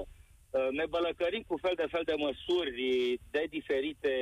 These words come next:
dimensiuni, ca să zic așa, dar numai creșterea economică, creșterea pib-ului nu este luată în considerație prin investiții acolo unde trebuie, unde se face în întreaga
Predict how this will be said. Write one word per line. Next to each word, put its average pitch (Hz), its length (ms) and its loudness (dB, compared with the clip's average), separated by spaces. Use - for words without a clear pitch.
dimensiuni, 175 640 0
ca 139 120 2
să 143 160 2
zic 151 100 -4
așa, 151 400 -2
dar 170 100 0
numai 233 280 0
creșterea 196 540 0
economică, 185 580 2
creșterea 180 540 0
pib-ului 190 420 0
nu 214 80 2
este 185 180 -2
luată 180 320 0
în 156 160 -4
considerație 151 720 0
prin 196 180 -2
investiții 185 720 -2
acolo 185 200 2
unde 190 280 0
trebuie, 123 440 -2
unde 160 200 2
se 156 80 0
face 202 220 -2
în 180 100 0
întreaga 190 360 -2